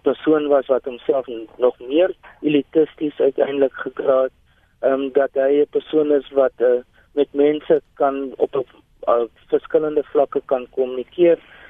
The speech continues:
En dit is een aspek wat gewoonlik baie aantreklik is in terme van leiersfigure. Ehm, mens kan dink aan ander lande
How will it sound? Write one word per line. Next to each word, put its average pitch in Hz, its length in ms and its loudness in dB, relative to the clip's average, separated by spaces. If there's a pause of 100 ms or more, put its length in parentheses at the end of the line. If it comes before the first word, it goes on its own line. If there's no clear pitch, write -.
En 160 140 0
dit 196 180 0
is 277 140 -8
een 208 220 -2
aspek 185 420 0
wat 165 180 0
gewoonlik 160 480 -2
baie 147 220 0
aantreklik 156 560 -2
is 143 160 0
in 135 160 -10
terme 139 360 0
van 131 340 -2
leiersfigure. 131 1200 -2 (460)
Ehm, 131 320 -2
mens 139 280 0
kan 151 200 -4
dink 151 260 -8
aan 135 180 -2
ander 185 280 0
lande 165 320 -2